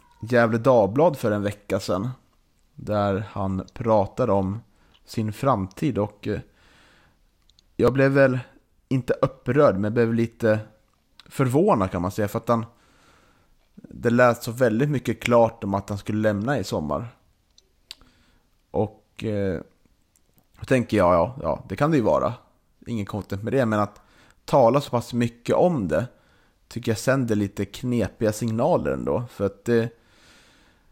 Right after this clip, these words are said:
det kan uppfattas som att han har tankarna på den andra platser.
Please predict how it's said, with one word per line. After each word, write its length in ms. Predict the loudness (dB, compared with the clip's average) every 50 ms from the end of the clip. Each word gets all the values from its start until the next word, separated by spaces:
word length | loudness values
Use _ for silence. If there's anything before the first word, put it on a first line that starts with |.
| _ _ _ _ _ _ _ _ _
det 180 | _ -8 -6 -2
kan 160 | 0 2 2
uppfattas 540 | 2 2 2 2 2 2 2 2 -2 -2 0
som 240 | 2 0 0 2 2
att 420 | 0 0 -2 -12 -20 _ -20 -20 _
han 180 | -4 -2 0 0
har 80 | 0
tankarna 520 | 0 0 0 0 0 -2 -4 -4 -2 -2 -2
på 120 | -4 -2
den 100 | -2 0
andra 200 | 0 0 -2 -4
platser. 560 | -4 -4 -6 -8 -8 -10 -4 -4 -2 -2 -4